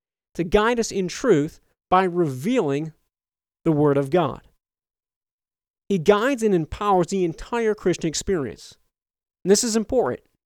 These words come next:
because it's not in how we want to live the Christian experience,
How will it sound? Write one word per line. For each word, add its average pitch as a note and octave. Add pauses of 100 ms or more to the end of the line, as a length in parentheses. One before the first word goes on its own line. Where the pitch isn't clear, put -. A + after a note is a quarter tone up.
because G#3+
it's F#3+
not A3+
in F#3+
how G3+
we F3+
want A3+
to D#3+
live C3+
the C3+
Christian C#3
experience, C#3+